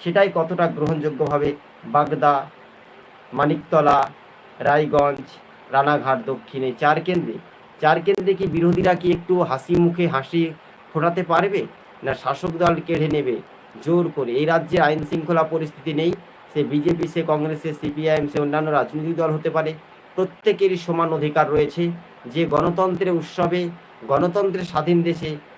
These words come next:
যাতে একটা মায়ের কোল খালি না হয়। তো ভোটে জিতেও তৃণমূল যেভাবে লাফালাফি, দাপিয়ে বেড়াচ্ছে, দমন করার চেষ্টা করছে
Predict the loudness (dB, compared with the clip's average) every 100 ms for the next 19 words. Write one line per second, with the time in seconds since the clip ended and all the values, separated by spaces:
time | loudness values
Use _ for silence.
0 | -12 -2 0 0 -2 -2 -2 2 4 4
1 | 2 0 -2 -2 -4 -4 -2 -4 -4 -8
2 | -4 -4 -4 -6 -4 -4 -2 2 2 2
3 | 2 2 2 0 -4 -16 -20 -12 -4 -2
4 | 0 2 2 2 2 2 0 -4 0 0
5 | 2 0 2 0 -2 -6 -4 -2 -2 -2
6 | -2 -2 -6 -6 -4 -4 -8 -8 -8